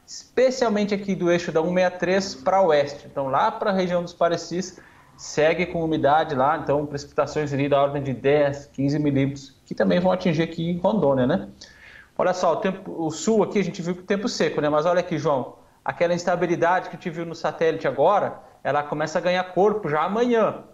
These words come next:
E olha aqui, ó, bastante chuva lá na Argentina, ela começa a subir, já atingindo também o Uruguai.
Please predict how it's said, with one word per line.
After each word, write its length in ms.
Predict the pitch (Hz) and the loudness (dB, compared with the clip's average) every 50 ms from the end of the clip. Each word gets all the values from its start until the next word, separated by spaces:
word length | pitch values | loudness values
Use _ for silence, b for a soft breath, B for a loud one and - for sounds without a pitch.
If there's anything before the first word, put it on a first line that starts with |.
| _ - 135 | _ -12 -6
E 60 | 139 | -2
olha 160 | 151 165 180 | 0 0 0
aqui, 220 | 170 175 - 175 | -2 -2 0 0
ó, 80 | 147 127 | 0 0
bastante 400 | 127 - 139 - - 180 175 - | 0 -2 -4 -4 -4 -4 -6 -6
chuva 240 | - - 196 180 190 | -6 -4 -2 0 0
lá 100 | 175 165 | 0 2
na 100 | 165 165 | 0 0
Argentina, 440 | 151 151 156 147 131 - 214 220 208 | 0 0 -2 -2 -2 0 2 2 2
ela 120 | 180 175 | 2 2
começa 720 | 170 - 185 160 156 156 180 214 220 220 - 247 233 226 | 0 0 0 0 0 0 0 0 0 0 0 2 2 2
a 40 | 226 | 2
subir, 640 | 220 - - - 262 226 185 185 208 233 220 220 B B B B B B B | 0 -2 -4 -4 -4 -4 -2 -2 -2 -2 -2 -4 B B B B B B B
já 160 | - 135 143 147 | -4 -2 -2 -2
atingindo 640 | 151 - - 196 196 185 170 147 170 180 190 190 202 | -2 -2 0 0 2 2 2 0 0 0 0 0 0
também 340 | 202 202 190 180 180 185 190 | 0 0 0 0 0 2 2
o 60 | 190 | 2
Uruguai. 580 | 196 196 240 220 190 185 185 190 180 - - | 2 2 2 4 4 4 4 4 2 0 -4